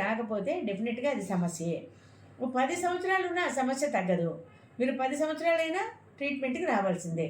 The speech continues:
కాబట్టి చిన్న వయసులో సమస్యను పరిష్కారం చేసుకుంటే త్వరగా తక్కువ ఖర్చుతోనూ అవుతుంది, త్వరగాను సమస్య పరిష్కరించబడుతుంది. నేను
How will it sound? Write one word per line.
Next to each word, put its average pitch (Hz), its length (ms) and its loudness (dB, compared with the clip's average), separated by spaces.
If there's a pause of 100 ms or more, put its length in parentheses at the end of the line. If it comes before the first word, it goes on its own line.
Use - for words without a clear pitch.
కాబట్టి 226 400 0 (540)
చిన్న 359 180 0 (100)
వయసులో 392 280 -2 (100)
సమస్యను 339 480 -2
పరిష్కారం 294 520 0
చేసుకుంటే 233 440 -2 (460)
త్వరగా 339 340 2 (100)
తక్కువ 254 240 -2 (140)
ఖర్చుతోనూ 339 500 -4
అవుతుంది, 359 320 -2 (140)
త్వరగాను 302 520 0
సమస్య 262 400 -2
పరిష్కరించబడుతుంది. 151 920 -4 (2500)
నేను 262 180 6